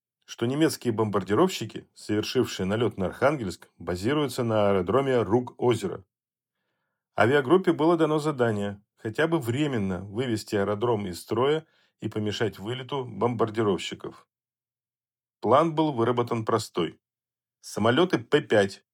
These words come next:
должны были всю ночь по одному с интервар-, с интервалом в двадцать пять-тридцать минут заходить с разных направлений на аэродром Руг-Озеро и бомбить взлетную полосу, стоянки самолетов, бензосклад, служебные здания.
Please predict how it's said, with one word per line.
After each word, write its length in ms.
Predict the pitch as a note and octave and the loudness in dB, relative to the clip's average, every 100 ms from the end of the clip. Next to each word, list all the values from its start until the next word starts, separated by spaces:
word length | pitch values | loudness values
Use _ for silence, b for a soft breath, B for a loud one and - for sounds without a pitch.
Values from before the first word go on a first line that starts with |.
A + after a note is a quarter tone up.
| _ | _
должны 420 | - A2 A2+ A#2 D#3 | 0 2 2 0 0
были 180 | A#2+ | 0
всю 260 | G#2 - D3+ | 0 -4 -4
ночь 420 | D3 A2+ G#2+ - _ | 0 0 0 -6 _
по 140 | - C3 | 2 2
одному 540 | C3+ C3+ A2+ G2 F#2+ - | 2 0 0 -2 -4 -12
с 160 | - | -10
интервар-, 500 | A2 G#2 B2 A#2 A2 | -6 0 4 4 0
с 140 | G#2+ B2+ | -8 -6
интервалом 500 | A2+ C3 C3+ A#2+ A2 | 0 4 6 6 2
в 60 | |
двадцать 420 | G2 B2 A#2+ A#2 | 2 2 2 -6
пять-тридцать 720 | - A2 F#2+ - A#2+ A2 G2 | 0 0 -2 -6 -4 -4 -8
минут 360 | F2+ F#2+ A2 B2 _ _ _ _ _ | -8 -4 -4 -6 _ _ _ _ _
заходить 460 | G#2+ A2 C#3 E3+ E3 | -8 -2 0 -2 -4
с 140 | - | -2
разных 440 | C3 C#3+ A#2 G#2 - | 2 2 2 -4 -4
направлений 720 | G2+ G#2 G2+ A#2 C#3 D#3 C#3 - | -2 0 0 0 0 -2 -6 -2
на 160 | G#2+ | 0
аэродром 720 | G#2+ A2 A2 G#2+ G2+ A2+ C#3+ G#2 | 0 0 2 2 2 2 0 -2
Руг-Озеро 760 | A2+ B2+ - C3 G2+ E2+ D#2+ _ _ _ _ - | -4 -4 -2 -2 0 -2 -6 _ _ _ _ -8
и 100 | G#2 | -2
бомбить 460 | G2+ G2 G#2 D#3 | 0 0 -2 -4
взлетную 600 | G#2 F#2 A#2 B2 C3+ C3 | -6 -2 0 0 -2 -2
полосу, 480 | B2 B2 F2+ - F2+ _ _ _ _ | 2 2 2 -6 -18 _ _ _ _
стоянки 520 | - - A2+ A#2 G#2+ G#2+ | -20 -2 2 2 0 -6
самолетов, 640 | - F#2+ F#2+ A2 C#3 - _ - | -4 0 2 2 0 -6 _ -10
бензосклад, 840 | G2+ A2+ G2 F#2+ - G2+ A2+ A2+ | -2 0 0 -4 0 2 2 -2
служебные 640 | - - G2+ F#2 G#2 G2+ G2+ | -16 -8 -4 0 0 0 -2
здания. 440 | F#2 F#2 D#2+ F2+ | -2 -4 -4 -12